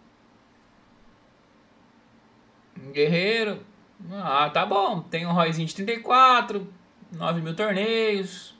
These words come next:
Um Ability de setenta e um. Tá bom, tá bom. Vai ganhar um amarelo. Se jogar bem, eu dou um upgrade pra vermelho. Se jogar mal, eu tiro pra verde. Por enquanto é amarelo. Deixa eu ver se tem mais algum brasileiro, não? Pé de gaúcho.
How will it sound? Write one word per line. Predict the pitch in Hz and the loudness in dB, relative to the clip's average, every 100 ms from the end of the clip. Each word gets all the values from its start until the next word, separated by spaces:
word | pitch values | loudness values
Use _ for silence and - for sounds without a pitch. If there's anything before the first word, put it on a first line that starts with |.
| - | -16
Um | 160 | -10
Ability | 147 156 156 | -8 -8 -10
de | |
setenta | - 170 165 | -10 -6 0
e | 202 | 2
um. | 185 202 214 208 - | 2 2 2 -2 -4
Tá | - - | -6 -2
bom, | 415 381 | 0 0
tá | 220 | -2
bom. | 196 202 - _ _ _ _ _ _ - | -2 -4 -10 _ _ _ _ _ _ 4
Vai | 175 247 | 8 8
ganhar | 269 240 | 8 6
um | 262 | 6
amarelo. | 294 302 208 190 185 175 - _ _ _ _ _ _ | 8 8 10 8 6 -2 -18 _ _ _ _ _ _
Se | - 214 | -12 2
jogar | 262 269 | 6 8
bem, | 269 285 320 - - | 12 10 8 -4 -2
eu | 220 | 0
dou | 220 240 | 6 6
um | |
upgrade | 233 226 196 214 | 6 4 6 6
pra | 202 226 | 6 4
vermelho. | 226 247 196 143 127 123 | 8 8 8 4 2 -2
Se | |
jogar | - 196 196 | -2 4 8
mal, | 190 208 202 | 10 10 8
eu | 190 | 2
tiro | - 202 | 0 0
pra | 196 196 | 4 4
verde. | 151 143 131 127 - - - | 4 2 0 -6 -14 -18 -6
Por | 220 | -4
enquanto | 214 226 226 | -2 -2 2
é | |
amarelo. | 226 180 127 117 110 - _ _ - - - _ _ _ _ _ _ _ _ _ _ | 4 6 6 4 -4 -18 _ _ -20 -20 -20 _ _ _ _ _ _ _ _ _ _
Deixa | - | -16
eu | 127 | -10
ver | 127 | -10
se | 127 | -8
tem | 131 | -6
mais | 123 | -6
algum | 123 127 | -6 -8
brasileiro, | 131 151 180 170 | -8 -6 -6 -4
não? | 170 185 - - - _ _ - | -6 -6 -12 -20 -20 _ _ 0
Pé | 180 | 2
de | 190 | 2
gaúcho. | 185 160 139 143 - - | 2 2 2 -2 -8 -12